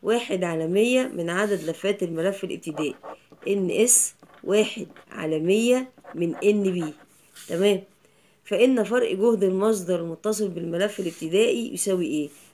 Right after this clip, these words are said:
عايز ال V primary، عايز ال V عند الملف الابتدائي. طيب أنا هحل المسألة دي إزاي؟ بستخدم قانون الكفاءة، الإيتا بتساوي في اس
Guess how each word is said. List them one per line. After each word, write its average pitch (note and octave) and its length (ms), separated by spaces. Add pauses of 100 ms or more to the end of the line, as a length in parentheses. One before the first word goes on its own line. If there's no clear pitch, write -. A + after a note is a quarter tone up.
عايز A#3 540 (100)
ال D#3+ 160
V F3+ 200
primary، D3+ 400 (140)
عايز F3 280
ال D#3 160
V A3+ 200
عند F#3+ 160
الملف E3 440
الابتدائي. C#3+ 460 (800)
طيب F3 180 (100)
أنا A3+ 200
هحل A3 200
المسألة G#3 420
دي F#3+ 120
إزاي؟ F#3 280
بستخدم F#3 600
قانون F3 460
الكفاءة، F#3 680 (460)
الإيتا A#3+ 600 (340)
بتساوي E3 600 (520)
في G#3+ 380
اس - 380